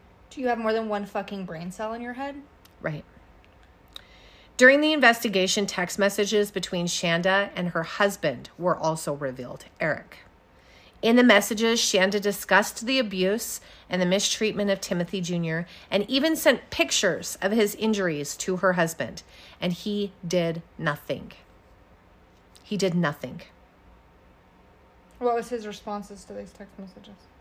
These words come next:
Speaker 2: Um, "Sounds legit. Okay." Now,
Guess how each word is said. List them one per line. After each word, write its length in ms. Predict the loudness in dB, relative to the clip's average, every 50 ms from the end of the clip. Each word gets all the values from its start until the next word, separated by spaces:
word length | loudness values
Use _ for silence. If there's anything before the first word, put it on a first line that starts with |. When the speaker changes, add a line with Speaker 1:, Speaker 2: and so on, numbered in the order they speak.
| -20 _ _ _ _ -20 -20 _ _ _ _ -20 -18 -18 -18 -12 -4 0
Speaker 2:
Um, 300 | 2 2 2 2 -2 -4
"Sounds 380 | -8 -4 0 2 2 2 2 0
legit. 380 | -2 0 2 2 2 2 0 -4 -14 -20 _ _ _ _ _ _ _ -20 -20 _ -20 -20 -12 -8 -6
Okay." 420 | -4 -2 0 0 0 0 -2 -8 -16 _ _ _ -20 -20 -20 -20 -20 -20 _ _ -20 _ -20 -20 _ _ _ -20 -20 -20 -20 -20 -20 -20 -20 -20 -20 -20 -20 -20 -20 -20 -20 -20 -20 -20 -20 -20 -20 -20 -20 _ _ -20 -20 _ _ -20 -20 -20 -20 -20 -20 _ -20 -6 2 6
Now, 400 | 8 8 10 8 8 6 2